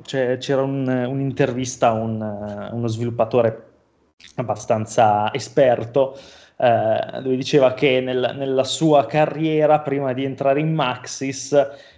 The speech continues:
l'imperativo di design era kill, cioè che uccidi il mostro, uccidi il nemico, così.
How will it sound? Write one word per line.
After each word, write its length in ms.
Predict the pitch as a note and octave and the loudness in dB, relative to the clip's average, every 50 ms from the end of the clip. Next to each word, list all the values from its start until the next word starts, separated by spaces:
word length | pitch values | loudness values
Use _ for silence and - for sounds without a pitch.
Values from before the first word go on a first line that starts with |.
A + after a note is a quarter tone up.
| _ - | _ 0
l'imperativo 1200 | C3+ C3+ C#3 C#3 C#3 D#3+ F3 F3+ F3+ F3 F3 E3+ E3+ D#3+ D#3 D#3 D#3 E3 F3+ F3 D3 D#3 D#3+ | 4 4 4 4 4 2 2 0 0 0 2 4 4 4 4 4 2 0 -2 0 2 2 2
di 120 | D3+ D#3 D3+ | 2 2 2
design 720 | E3 E3 C#3+ B2+ D#3 D3 C3+ C#3+ D#3 D#3 D#3+ D#3+ D#3 D#3 | 2 2 2 4 4 2 2 2 -2 -2 -2 -2 -4 -4
era 440 | - - D3 C#3+ C#3 C3+ C3 - | -4 0 2 2 4 2 2 0
kill, 760 | - - - F3+ F3 D3 C#3 C#3 C#3 C#3 C3+ B2+ A#2 A#2 A#2 A2+ | -2 -4 -2 0 0 2 2 2 2 2 4 4 2 2 0 -2
cioè 300 | A#2 C3+ B2+ B2+ B2 A2+ | -4 -2 -2 -2 -2 -2
che 200 | - D3 C#3 C3+ | 0 2 2 2
uccidi 460 | C#3+ C#3 - - - D#3+ D#3+ C#3+ C#3+ | 2 0 -4 -6 -2 -2 0 0 0
il 120 | C#3+ D3 | 0 0
mostro, 560 | D3+ D3+ D3 D3 D3 D3 - - - E3 D3+ | 2 4 4 4 4 2 0 -2 -2 0 0
uccidi 340 | C#3+ C#3+ - - - D3 D3 | 0 0 -4 -6 -4 -2 -2
il 100 | D3 C#3 | 0 0
nemico, 540 | D3 D#3 D#3 D#3 D3+ D3+ D3 C3+ B2 D3 D3+ | 0 0 0 0 0 0 0 2 4 4 4
così. 380 | D3+ F#3+ E3+ C#3 B2+ C3+ C3+ | 4 4 2 2 2 -2 -4